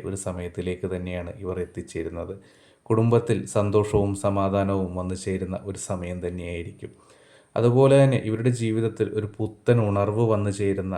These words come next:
ഒരു സമയം തന്നെയായിരിക്കും. സാമ്പത്തിക ബുദ്ധിമുട്ടുകളെല്ലാം മാറി മനസ്സന്തോഷവും ഐശ്വര്യവും സമാധാനവും നിറഞ്ഞ ഒരു അന്തരീക്ഷത്തിലേക്ക് തന്നെ ഇവർ എത്തിച്ചേരുന്നതാണ്. ഇവരുടെ ആഗ്രഹങ്ങളെല്ലാം സാധിച്ചു കിട്ടുന്ന ഒരു സമയം തന്നെയായിരിക്കും.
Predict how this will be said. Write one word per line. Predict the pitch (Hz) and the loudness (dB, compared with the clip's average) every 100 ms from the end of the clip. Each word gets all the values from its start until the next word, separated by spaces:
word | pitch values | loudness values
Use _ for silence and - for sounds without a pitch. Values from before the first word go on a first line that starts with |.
| - | -6
ഒരു | 98 98 | -10 -8
സമയം | - 92 87 90 | -6 -6 -4 -4
തന്നെയായിരിക്കും. | 90 87 85 85 87 82 95 - - - - _ | -4 -6 -8 -8 -10 -12 -16 -16 -20 -20 -20 _
സാമ്പത്തിക | - 101 98 95 104 101 | -2 0 2 0 2 2
ബുദ്ധിമുട്ടുകളെല്ലാം | 101 98 101 101 98 98 101 98 98 101 | 0 -2 -2 -2 -2 0 0 0 0 -2
മാറി | 98 95 104 127 - - - | -2 -2 -4 -6 -12 -20 -4
മനസ്സന്തോഷവും | 101 104 101 107 101 104 98 - 101 92 - 98 | 0 2 2 0 2 0 -2 0 0 0 -6 -4
ഐശ്വര്യവും | 98 95 110 101 98 90 - | -2 -2 -4 -2 -2 -2 -8
സമാധാനവും | - 98 95 98 101 101 104 104 | -8 -4 0 0 2 2 0 0
നിറഞ്ഞ | 98 95 92 90 98 | -2 -2 -4 -6 -4
ഒരു | 98 - | -4 -4
അന്തരീക്ഷത്തിലേക്ക് | 95 92 95 101 - 101 98 98 98 | -6 -4 -4 -2 -4 -4 -2 -2 -2
തന്നെ | 95 92 85 - - - | -2 -2 -6 -10 -20 -8
ഇവർ | 95 95 | -2 0
എത്തിച്ചേരുന്നതാണ്. | 92 98 92 98 90 87 82 85 104 - | 0 -2 -4 -4 -4 -6 -8 -8 -10 -12
ഇവരുടെ | 107 107 113 113 | -2 2 4 4
ആഗ്രഹങ്ങളെല്ലാം | 110 110 120 117 117 113 107 110 98 - - - _ _ | 2 2 2 2 2 2 0 0 -4 -4 -18 -20 _ _
സാധിച്ചു | - 104 98 98 101 | -2 0 2 0 -2
കിട്ടുന്ന | 117 104 104 98 - | -2 0 -2 -2 -4
ഒരു | 98 | -2
സമയം | 98 104 92 92 92 | -2 -2 -2 -2 -2
തന്നെയായിരിക്കും. | 92 92 87 87 92 - | -4 -2 -4 -4 -6 -12